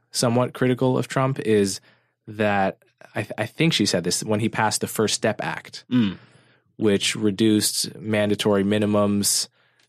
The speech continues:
Speaker 1: Uh, the fa-, it was basically everything you would want if you read The New Jim Crow and were compelled by it.
Speaker 2: Mm-hmm.
Speaker 1: Trump passed this. It was bipartisan.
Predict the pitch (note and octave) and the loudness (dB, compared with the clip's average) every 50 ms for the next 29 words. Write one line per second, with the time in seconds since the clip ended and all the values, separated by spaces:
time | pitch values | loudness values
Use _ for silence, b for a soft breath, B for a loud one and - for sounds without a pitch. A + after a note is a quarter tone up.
0 | _ - - G2 G2+ F2+ E2 G2+ - - F#2 A2+ B2+ A#2+ C3 C#3 C3 C#3 D3 D3 | _ -12 -6 -4 -2 -2 -2 -2 -2 -2 0 2 4 4 4 4 4 4 2 2
1 | D#3 D3 C#3+ C3+ - - A#2 A2+ B2 B2+ A#2 - - B2 A#2 A2+ A2 G#2+ G#2 G#2 | 4 4 2 2 2 0 0 0 2 0 0 0 0 0 0 2 2 0 0 -2
2 | - - G#2+ G#2+ G#2+ G#2 G2+ F#2+ F2+ F#2 G2+ G#2 G2+ G2 G2 F#2+ - F#2+ - - | -4 -2 0 2 4 4 2 0 0 0 2 2 4 2 0 0 -2 -6 -2 -2
3 | G#2 G2 F#2+ G2+ G2 F#2+ F#2 F2+ F2+ G2 F#2+ G2 G2 G2 F2+ F#2+ F#2 F#2 - - | 0 0 2 2 2 2 0 0 -2 0 0 2 2 2 2 0 -2 -2 -2 -2
4 | G2+ G2 F#2+ F2+ F2 E2+ - F2 F2+ E2+ E2+ E2+ E2+ - _ _ _ _ _ _ | 0 2 2 2 0 0 -2 -2 -4 -4 -4 -6 -8 -10 _ _ _ _ _ _
5 | _ _ _ - G#2+ G#2 G2 F#2+ F#2 F2+ E2+ E2+ - - _ _ _ _ _ - | _ _ _ -2 0 2 2 2 2 2 0 -2 -4 -10 _ _ _ _ _ -8
6 | - A2 - A2+ G#2 G2+ F2 D#2+ D#2 C#2+ C#2+ - - - _ _ - A#2+ G#2 G2+ | -6 -2 0 0 0 0 0 -2 -6 -6 -8 -10 -14 -20 _ _ 0 0 0 0
7 | G2 F2+ - - _ - - C3 A2+ G2+ F#2+ - - - _ _ _ _ _ _ | -2 -4 -6 -10 _ -6 -2 -2 -2 -2 -2 -6 -10 -14 _ _ _ _ _ _
8 | _ _ _ - - G2+ F2 F2+ - - - F2+ D#2+ D#2+ - F#2+ F#2 F2+ - G2+ | _ _ _ -4 -2 -2 -2 -4 -6 -6 -4 -4 -4 -2 -2 -2 -2 0 0 0
9 | G2 F#2+ - G2+ F#2+ F#2 F2 - - F2+ F2 E2+ - | 0 0 0 0 0 0 0 -2 -2 -2 -2 -4 -6